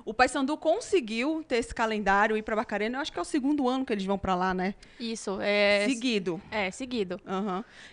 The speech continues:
Speaker 1: E aí, é, já tão lá em Barcarena, tão se preparando, tem uma estrutura boa, né? Tu já tiveste a oportunidade de ir lá? Como é que foi, assim?
Speaker 2: O
Speaker 1: Ou
Speaker 2: hot-,
Speaker 1: não, ainda não chegou a,
Speaker 2: o
Speaker 1: a
Speaker 2: hotel
Speaker 1: ver?
Speaker 2: que eles ficam é muito bom, né?
Speaker 1: <laughs>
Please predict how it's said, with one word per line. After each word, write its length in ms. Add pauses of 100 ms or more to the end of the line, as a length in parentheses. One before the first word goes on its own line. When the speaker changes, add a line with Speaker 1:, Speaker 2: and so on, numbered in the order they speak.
Speaker 1:
E 160
aí, 240
é, 220
já 140
tão 200
lá 80
em 40
Barcarena, 540
tão 140
se 80
preparando, 420
tem 140
uma 100
estrutura 400
boa, 380
né? 180
Tu 140
já 120
tiveste 360
a 20
oportunidade 480
de 60
ir 40
lá? 400
Como 200
é 80
que 80
foi, 260
assim? 300 (200)
Speaker 2:
O 100
Speaker 1:
Ou 80
Speaker 2:
hot-, 60
Speaker 1:
não, 180
ainda 180
não 100
chegou 300
a, 200
Speaker 2:
o 60
Speaker 1:
a 160
Speaker 2:
hotel 260
Speaker 1:
ver? 60
Speaker 2:
que 140
eles 280
ficam 540
é 100 (360)
muito 500
bom, 260
né? 180
Speaker 1:
<laughs> 120